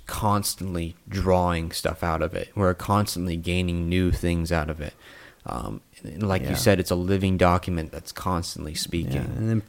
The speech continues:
Speaker 2: prophecies are still coming true. And there's more prophecy to be fulfilled. Um, like the Jews being, uh, if we would, if we were having this conversation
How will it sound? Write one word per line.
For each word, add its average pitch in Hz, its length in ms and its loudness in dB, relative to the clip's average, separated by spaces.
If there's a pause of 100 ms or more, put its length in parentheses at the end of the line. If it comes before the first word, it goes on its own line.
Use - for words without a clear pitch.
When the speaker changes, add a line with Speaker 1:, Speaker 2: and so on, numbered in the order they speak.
(140)
Speaker 2:
prophecies 123 520 10
are 117 80 2
still 113 260 0
coming 117 340 2
true. 127 440 0 (600)
And 113 360 0
there's 127 220 4
more 127 240 6
prophecy 117 800 4 (640)
to 127 100 6
be 120 160 6
fulfilled. 123 640 2 (400)
Um, 107 420 -4
like 113 220 -6
the 117 80 0
Jews 117 380 2
being, 110 460 0 (380)
uh, 98 180 -2 (360)
if - 240 2
we 156 100 10
would, 175 240 8
if - 160 -2
we 185 120 6
were 175 140 8
having 160 340 6
this 143 160 4
conversation 127 960 2